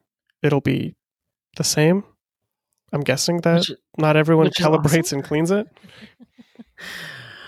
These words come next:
Speaker 2: Well, at least you can expect, even if you're in another country, you can expect the same drink that you're used to drinking.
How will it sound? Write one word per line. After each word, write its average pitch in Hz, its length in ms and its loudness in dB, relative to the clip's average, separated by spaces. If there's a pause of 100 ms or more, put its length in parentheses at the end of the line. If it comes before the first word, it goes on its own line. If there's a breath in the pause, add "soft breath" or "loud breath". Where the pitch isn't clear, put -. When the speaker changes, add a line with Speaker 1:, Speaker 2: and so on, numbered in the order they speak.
(840 loud breath)
Speaker 2:
Well, 208 200 4
at 190 140 -2
least 294 240 2
you 269 80 0
can 226 120 0
expect, - 460 -2
even 262 180 2
if - 160 -2
you're 185 280 4
in 175 60 2
another 175 340 2
country, 160 340 -6
you 151 60 -6
can 156 100 -8
expect - 480 -8
the 160 80 -18
same 151 520 0
drink 165 360 0
that 156 140 0
you're 156 320 2
used 151 340 -2
to 147 80 -14
drinking. 151 540 -8